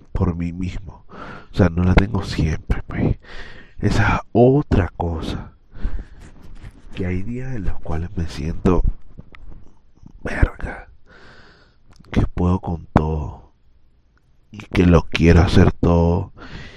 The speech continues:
Y que quiero que todo salga bien y tal". Pero no son muchos días.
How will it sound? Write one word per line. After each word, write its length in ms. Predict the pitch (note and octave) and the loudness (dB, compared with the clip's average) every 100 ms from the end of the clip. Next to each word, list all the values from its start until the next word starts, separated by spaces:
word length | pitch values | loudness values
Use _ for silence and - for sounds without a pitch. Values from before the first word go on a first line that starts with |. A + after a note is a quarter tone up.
| - - | -16 -10
Y 120 | A2 | -6
que 200 | - - | 0 0
quiero 280 | - D#2+ D#2+ | 2 2 2
que 120 | - | -2
todo 380 | - F#2 E2+ - | -4 -4 -4 -4
salga 380 | - D#2+ E2+ D#2 | 2 2 2 0
bien 540 | D#2+ E2+ D#2+ D2+ D2 | 0 0 0 -2 -6
y 40 | |
tal". 400 | D2+ - E2 E2+ F2+ - - - _ - _ _ _ _ _ _ _ _ _ _ _ _ _ - _ _ - | -6 -2 -2 -4 -10 -14 -20 -20 _ -20 _ _ _ _ _ _ _ _ _ _ _ _ _ -20 _ _ -8
Pero 880 | - G2+ G2+ G2 G2 F#2 F2 F2 - _ _ _ _ _ _ _ _ _ _ _ _ _ _ _ _ _ _ _ _ | -2 0 2 2 2 0 -4 -8 -14 _ _ _ _ _ _ _ _ _ _ _ _ _ _ _ _ _ _ _ _
no 280 | - A2 G2 | -8 -6 -6
son 240 | - G#2+ F2+ | -6 -6 -6
muchos 460 | E2+ F2 - F2 | -10 -12 -10 -10
días. 360 | - - - - | -12 -14 -18 -20